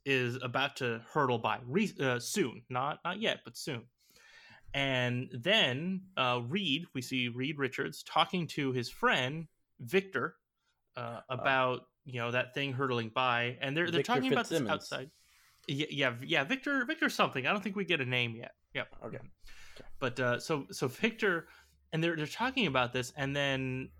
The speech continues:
Speaker 1: then they, they are talking about some sort of experiment that they wanna do involving Colossus. But then they, they leave and they go by. Now, when they were talking about this, they were outside, and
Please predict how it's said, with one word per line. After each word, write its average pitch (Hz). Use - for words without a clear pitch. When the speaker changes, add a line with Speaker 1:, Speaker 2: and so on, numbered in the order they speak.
Speaker 1:
then 147
they, 135
they 120
are 143
talking 285
about 285
some 247
sort 240
of 165
experiment 151
that 127
they 135
wanna 131
do 120
involving 123
Colossus. -
But 123
then 185
they, 139
they 127
leave 160
and 131
they 123
go 120
by. 113
Now, 135
when 139
they 170
were 143
talking 269
about 147
this, 131
they 147
were 135
outside, 135
and 131